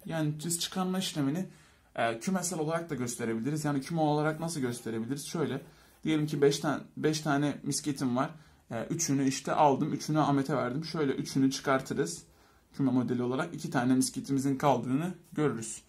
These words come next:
E, sayı doğrusunda ne yapıyorduk arkadaşlar? Demiştik zaten. Sayı doğrusunu probleme uyarlamayın. Eğer problem uzunluk modeli değilse. Çünkü sayı doğrusu bir uzunluk modeli arkadaşlar. E, beşten işte üç çıkaracaksanız önce gidersiniz,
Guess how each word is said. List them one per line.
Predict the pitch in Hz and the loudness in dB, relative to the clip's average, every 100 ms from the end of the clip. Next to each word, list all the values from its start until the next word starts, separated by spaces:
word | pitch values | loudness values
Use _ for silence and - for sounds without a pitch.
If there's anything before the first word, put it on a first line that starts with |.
| - - _ - | -20 -20 _ -4
E, | 131 | 0
sayı | 135 170 170 | 0 0 0
doğrusunda | 180 170 170 180 | -2 -2 -4 0
ne | 170 | 2
yapıyorduk | 139 127 113 127 | 2 0 -2 -2
arkadaşlar? | 123 123 123 - 175 143 | -2 -2 -2 -2 -4 0
Demiştik | 160 170 156 - | 0 0 -4 -2
zaten. | 135 117 165 202 - - - - | 0 0 -2 -6 -8 -20 -20 -12
Sayı | - 156 160 | -2 0 2
doğrusunu | 156 147 - 180 175 | 0 0 -4 -4 -2
probleme | 147 139 151 156 | 4 4 4 2
uyarlamayın. | 147 143 143 160 139 196 - - - | 4 4 4 4 4 2 -2 -12 -2
Eğer | 135 131 | -2 0
problem | 143 131 151 156 | -2 0 0 0
uzunluk | 131 143 151 139 | 0 2 2 2
modeli | 131 143 160 | 2 2 0
değilse. | 139 131 123 113 - - _ | 4 4 2 -6 -12 -20 _
Çünkü | - 156 | -6 -6
sayı | - 160 147 | 0 2 4
doğrusu | 127 123 - 160 | 2 2 -4 -4
bir | |
uzunluk | 143 131 156 160 | -4 0 0 2
modeli | 143 123 120 | 2 4 4
arkadaşlar. | 110 110 117 117 165 185 - - - - - - | 0 0 -4 -4 -4 -6 -8 -20 -20 -20 -20 -4
E, | 127 127 | -2 2
beşten | 156 151 165 | 2 2 0
işte | 165 - 160 - - - _ _ _ _ _ _ - | -2 0 2 0 -4 -20 _ _ _ _ _ _ -8
üç | 170 170 | -6 -4
çıkaracaksanız | - 143 143 156 170 127 131 - 139 | -4 0 0 0 -4 -2 -2 -2 0
önce | 147 147 | 0 2
gidersiniz, | 143 151 147 135 135 | 2 2 2 0 -2